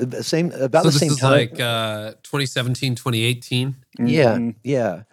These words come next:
Speaker 1: We're in a new building. We're
Speaker 2: Yeah.
Speaker 1: launching campuses. Our, our numbers are up. The money's flowing. E-, everything that says you're winning, we were winning, right? And then it just hit a plateau. And about that same time, uh, Scott Nickel, my teaching pastor, who's a good friend,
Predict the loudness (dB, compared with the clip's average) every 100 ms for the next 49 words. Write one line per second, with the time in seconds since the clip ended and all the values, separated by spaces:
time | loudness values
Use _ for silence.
0 | _ -20 -12 -2 0 2 2 4 4 2
1 | 0 0 0 0 -2 -4 -4 -4 -4 0
2 | 2 4 4 4 0 -10 -20 -20 -20 -12
3 | -10 -8 -6 -6 0 2 2 2 2 4
4 | 2 0 -2 -2 -4 -8 -8 -4 -2 0
5 | 2 2 0 -2 -2 -2 0 2 4 2
6 | 0 -10 -16 _ -18 -18 _ _ _ _
7 | _ 0 4 6 6 4 0 -4 -14 _
8 | _ -20 _ -2 0 4 4 4 2 -2
9 | -14 -10 -2 0 0 -4 -18 -20 -20 -4
10 | 0 2 2 2 0 0 2 0 0 -4
11 | -4 0 0 2 -2 -6 -12 -20 -14 -2
12 | 2 4 4 2 0 -4 -4 -4 -2 -2
13 | -2 -2 0 -2 -4 -4 2 2 2 -2
14 | -2 -2 -4 -4 -2 0 2 2 0 0
15 | 0 2 2 2 0 2 2 0